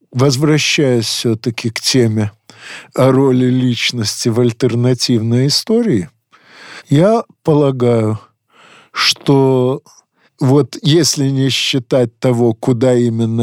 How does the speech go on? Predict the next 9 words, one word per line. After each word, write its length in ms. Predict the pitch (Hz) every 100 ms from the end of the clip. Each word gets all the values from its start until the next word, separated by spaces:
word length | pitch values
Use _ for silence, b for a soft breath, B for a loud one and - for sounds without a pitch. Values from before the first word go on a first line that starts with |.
| 117
эта 180 | 113 120
личность 600 | 117 117 104 - 120 113 -
попадает, 680 | 127 - 156 147 202 180 92 _ B B B B B B B
в 160 | - 120
ближайшее 1080 | 131 139 135 180 220 220 - 202 190 185 220
время, 680 | 131 131 151 170 170 175 156 - _ b b b b
скорее 600 | - - - 139 147 151
всего, 540 | 123 - 151 135 185 214
будут 680 | 135 117 147 131 135 -